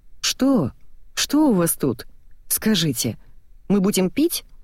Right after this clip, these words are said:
Потому что мне тогда нужна рюмка. И чтобы вы не дали мне выпить больше, не знаю, трех, потому что тогда меня стошнит.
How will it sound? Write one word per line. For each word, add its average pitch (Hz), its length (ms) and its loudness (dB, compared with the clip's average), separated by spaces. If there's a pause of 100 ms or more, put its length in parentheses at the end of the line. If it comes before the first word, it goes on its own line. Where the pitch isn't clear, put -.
(340)
Потому 180 260 2
что - 160 0
мне 202 180 4
тогда 185 280 2
нужна 226 280 2
рюмка. 220 420 2 (640)
И 214 80 2
чтобы 208 300 2
вы 226 180 4
не 294 120 6
дали 196 220 2
мне 185 160 4
выпить 170 320 0
больше, 175 460 2
не 147 140 4
знаю, 175 340 2
трех, - 420 0 (420)
потому 214 260 2
что - 160 -2
тогда 196 360 0
меня 175 220 2
стошнит. 190 600 0